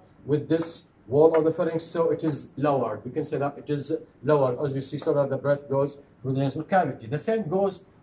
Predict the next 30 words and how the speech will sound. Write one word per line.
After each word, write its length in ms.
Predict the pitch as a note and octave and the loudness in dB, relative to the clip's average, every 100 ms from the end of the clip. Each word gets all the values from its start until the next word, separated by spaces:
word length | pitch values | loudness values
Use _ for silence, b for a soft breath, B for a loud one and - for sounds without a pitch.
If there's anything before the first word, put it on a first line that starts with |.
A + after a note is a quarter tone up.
| - - | -12 -2
for 160 | D#3+ | -2
this 460 | C#3 C#3+ D3 - - _ _ _ _ | 0 -2 -4 -12 -20 _ _ _ _
course. 400 | E3 D#3+ D#3+ - - _ - _ _ _ _ _ - | 2 2 0 -8 -20 _ -20 _ _ _ _ _ -8
This 180 | D3+ - | -8 -6
is 160 | C#3 | -10
for 300 | - D3+ C3 - | -4 -4 -4 -2
M. 280 | D#3+ F3+ F#3 - - _ _ - - - | -2 -2 -6 -12 -20 _ _ -20 -20 -18
This 160 | - | -14
is 100 | B2 | -10
the 80 | B2 | -4
diagram 400 | C#3+ D3+ D3 C3 | 0 2 0 -2
for 220 | C#3+ C3 | -4 -2
M, 240 | D3 G3 F#3+ - - - - | -2 -2 -4 -12 -20 -20 -4
and 240 | D3 D3 | -2 0
this 220 | C#3 D3+ C3 | -2 -4 -6
is 80 | |
the 80 | C3+ | -4
diagram 400 | C#3 C#3+ C#3+ C#3 - | 0 0 2 0 -2
for 300 | C3+ C3 - - | -4 -2 -4 -2
N. 300 | C#3+ - - _ - _ - - | -2 -2 -10 _ -20 _ -20 -20
So 240 | - D#3+ | -6 -4
as 120 | D#3 | -4
you 60 | F3 | -6
see 180 | - F#3+ | -10 -10
here, 320 | G3+ A3 A3+ - _ _ - - - | -6 -6 -8 -16 _ _ -20 -20 -8
for 260 | D#3 D#3 - - G#2+ | 0 0 -2 -6 -2
both 340 | G3+ A3+ - - - | 0 0 -6 -14 -6
M 280 | F#3+ A#3+ A3 | -4 -4 -4
and 260 | F#3 D3 C3+ | -6 -4 -6
N, 380 | C3+ F3 - | -6 -6 -10